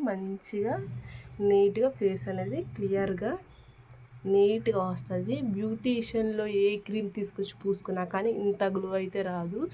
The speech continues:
మెడ చుట్టూ కూడా పూసేసుకోండి ఇలాగా. మెడ చుట్టూ కూడా పూసేసుకొని ఇలాగా చాలా చక్కగా యూజ్ అయితే చేసేసుకోవచ్చు. చాలా అంటే చాలా బాగా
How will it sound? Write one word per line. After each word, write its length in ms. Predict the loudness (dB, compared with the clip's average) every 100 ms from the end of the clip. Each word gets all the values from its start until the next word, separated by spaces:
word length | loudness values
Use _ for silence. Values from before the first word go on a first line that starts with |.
| -10 -18 -4
మెడ 160 | 4 4 4
చుట్టూ 360 | 0 -2 4 4
కూడా 200 | 4 0
పూసేసుకోండి 840 | 0 -4 -2 -6 -6 -4 0 0
ఇలాగా. 420 | 0 -2 -6 -2 -2 -2 -4 -18 -20 -20 -20 -18 -16 -16 -16 -18 -18 -18 -18 -20 -20 -20 -20 -16 -14 -14 -14 -20 -16 -6
మెడ 160 | -4 -4
చుట్టూ 340 | -6 -10 -4 -4
కూడా 220 | -2 -4
పూసేసుకొని 960 | -4 -10 -8 -8 -8 -10 -6 -2 -2 -2 -4
ఇలాగా 500 | -4 -4 -6 -6 -10 -12 -20 _ _ -20 _ -20
చాలా 260 | -14 -10 -10
చక్కగా 560 | -8 -12 -12 -10 -6 -4
యూజ్ 320 | -2 0 0
అయితే 180 | -2 -8
చేసేసుకోవచ్చు. 880 | -8 -8 -8 -10 -6 -2 -2 -2 -2 -2
చాలా 340 | 0 -2 0 0
అంటే 200 | -2 -4
చాలా 280 | -4 -6 -6
బాగా 400 | -6 -6 -4 -4